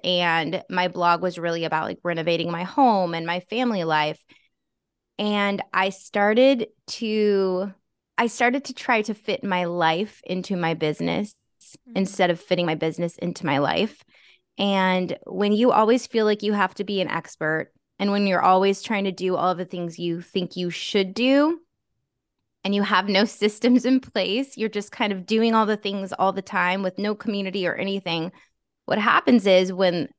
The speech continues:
Speaker 1: any, any sort of, like, wrench gets thrown in your life, you can't sustain it. And when the pandemic happened, I had this business that was built upon me showing up perfectly.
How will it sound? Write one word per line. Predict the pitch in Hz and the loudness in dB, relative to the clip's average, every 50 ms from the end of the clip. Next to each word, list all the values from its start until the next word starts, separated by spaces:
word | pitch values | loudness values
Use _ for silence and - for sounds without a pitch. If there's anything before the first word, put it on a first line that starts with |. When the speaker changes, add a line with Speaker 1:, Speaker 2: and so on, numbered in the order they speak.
| _ _ _ _ _ | _ _ _ _ _
Speaker 1:
any, | - - - 233 233 247 247 240 233 233 220 220 - - - - - _ _ _ - | -4 0 2 4 4 4 4 2 2 0 -2 -2 -6 -8 -12 -18 -20 _ _ _ -4
any | 208 226 254 254 233 | -2 0 2 0 0
sort | - 240 233 233 208 | 0 0 0 0 0
of, | 208 180 | 0 0
like, | 190 185 180 - | -2 -4 -4 -4
wrench | - 160 190 208 214 240 233 - - - | -6 -4 -2 0 2 0 0 -2 -4 -4
gets | 185 165 - - | -6 -6 -6 -8
thrown | - - 190 180 185 185 | -6 -2 0 2 2 2
in | 180 175 175 | 0 -2 -2
your | 165 165 170 | -2 -2 -2
life, | 160 160 156 156 151 151 170 175 - _ _ | 0 0 0 0 0 -2 -4 -6 -10 _ _
you | - 185 190 | -12 -12 -10
can't | - - 220 214 196 170 - - - | -6 -2 0 0 0 0 -2 -6 -10
sustain | - - 196 180 - - - 175 196 202 185 | -8 -6 -6 -6 -4 -2 0 2 2 2 2
it. | 151 143 143 - _ - | 2 0 -2 -6 _ -2
And | 190 190 185 185 185 180 175 170 - | 0 2 2 2 2 2 0 0 -2
when | - - 185 175 175 180 175 175 175 170 175 - - - | -2 -4 -4 -2 -2 -2 -2 -2 -2 -4 -6 -8 -8 -8
the | 175 180 | -8 -8
pandemic | 175 180 185 170 170 160 175 214 277 302 294 | -6 -2 -2 0 2 2 4 4 4 4 2
happened, | - - 185 156 143 - - 147 156 165 175 202 226 262 - _ - - _ _ _ _ _ _ - | 2 0 0 0 0 0 -2 -4 -4 -4 -4 -4 -6 -8 -10 _ -20 -20 _ _ _ _ _ _ -4
I | 190 | -2
had | 202 196 214 214 220 214 | -2 0 2 0 2 2
this | 226 214 214 - | 2 0 0 0
business | - 196 202 202 220 196 190 - | -2 0 0 2 0 -2 -2 -2
that | - - - | -4 -4 -2
was | 185 175 170 | -2 -4 -6
built | 160 - 185 185 196 196 - | -4 0 2 2 2 2 0
upon | - - - - - 190 185 185 175 175 180 | -4 -6 -6 -4 -2 0 0 0 0 -2 -4
me | 180 185 190 190 185 185 180 180 185 196 - _ | -4 -4 -4 -4 -2 -2 -2 -4 -6 -8 -10 _
showing | - - - - - 196 196 196 196 190 - | -16 -14 -6 0 2 2 4 4 2 2 2
up | - 180 - - - | 0 0 0 -2 -6
perfectly. | - - - 220 226 - - 202 - - 165 170 156 151 175 240 262 - | -8 -2 0 0 0 0 -4 -8 -8 -8 -8 -8 -6 -4 -4 -4 -4 -6